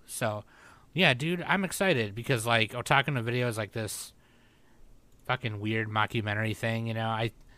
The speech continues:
I don't know, man. I think I watched it, like, late at night on Sci-Fi as a kid 'cause they showed it, like, on Sci-Fi Channel when Sci-Fi used to be cool. I don't know, man. I, I like watching old stuff like this, though,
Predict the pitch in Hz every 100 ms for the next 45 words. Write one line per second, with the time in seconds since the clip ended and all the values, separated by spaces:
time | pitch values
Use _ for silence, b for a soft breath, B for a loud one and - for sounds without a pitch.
0 | - - - _ 110 127 120 107 113 117
1 | 156 165 123 110 117 - 117 104 101 110
2 | 120 110 104 110 104 101 104 104 117 117
3 | 104 104 - 117 113 104 104 - 104 107
4 | 101 104 92 101 98 110 - 110 110 95
5 | 104 98 104 101 104 104 107 104 - b
6 | b b b b b b b b b b
7 | - 139 175 135 120 127 139 - 160 180
8 | 214 180 190 190 151 147 - 147 135 117
9 | 127 - 120 110 107